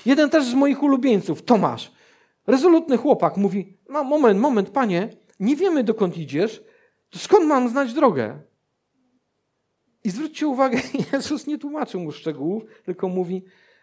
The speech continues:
Jezus odpowiedział: "Ja jestem drogą, to jak możesz powiedzieć, że nie znasz drogi? Znasz drogę, ja jestem drogą, prawdą i życiem.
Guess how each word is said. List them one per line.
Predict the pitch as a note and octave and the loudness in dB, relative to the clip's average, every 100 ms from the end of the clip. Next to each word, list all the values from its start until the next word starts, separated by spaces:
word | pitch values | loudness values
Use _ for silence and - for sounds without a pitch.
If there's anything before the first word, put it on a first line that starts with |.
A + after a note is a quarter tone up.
| _ - | _ -4
Jezus | G#3 G3+ G#3+ | -4 -2 -6
odpowiedział: | G#3 F#3+ E3+ D3+ C#3+ D3 _ _ | -4 -4 -4 -2 -4 -6 _ _
"Ja | B3+ B3+ | -12 -8
jestem | A3+ C#3+ - C3+ B2 | -8 -8 -10 -12 -12
drogą, | C3 A#2 B2+ B2+ | -12 -12 -14 -14
to | F3 | -14
jak | F#3+ A3+ - | -14 -14 -16
możesz | C3 A#2+ - | -16 -16 -18
powiedzieć, | C3 A#2+ A#2+ A2+ | -18 -16 -18 -18
że | A#2+ | -16
nie | A#2+ A#2+ | -14 -14
znasz | A#2 A2+ | -16 -20
drogi? | - A#2 A2 C3 _ _ _ _ _ _ _ _ | -18 -18 -18 -20 _ _ _ _ _ _ _ _
Znasz | _ - B3+ | _ -14 -12
drogę, | - C#3+ C3 | -10 -12 -10
ja | D3 F3 G3+ | -6 -2 0
jestem | F#3 C#3+ - C3 | -2 -4 -8 -12
drogą, | B2 B2 A2+ G#2 - - | -10 -10 -10 -14 -18 -8
prawdą | F3 D#3 D#3 F3+ F#3+ | -6 -4 -6 -8 -8
i | F3+ | -14
życiem. | C#3+ D3+ - G#2 G#2+ | -10 -10 -10 -16 -18